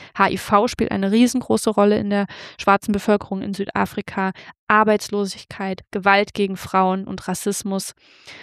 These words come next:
Und ich hatte schon erwähnt, dass Nadine Gordimer mit Dennis Scheck gesprochen hat. Das war zweitausendzwölf.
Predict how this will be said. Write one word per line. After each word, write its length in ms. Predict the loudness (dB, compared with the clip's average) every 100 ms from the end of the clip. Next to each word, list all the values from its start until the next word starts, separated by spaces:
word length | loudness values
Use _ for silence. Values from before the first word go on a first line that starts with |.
| -20 -18 -4
Und 420 | 0 0 -2 -6 -16 -10
ich 160 | -2 -2
hatte 120 | -2
schon 140 | -2
erwähnt, 320 | 0 2 2
dass 240 | 0 -4 -2
Nadine 320 | 0 0 0
Gordimer 400 | 4 6 4 0
mit 160 | 0 0
Dennis 220 | 0 -2
Scheck 180 | -2 -4
gesprochen 480 | -6 -6 -6 -4
hat. 100 | -4
Das 140 | -4 -4
war 80 | -2
zweitausendzwölf. 1000 | 0 0 -2 -4 -6 0 2 2 0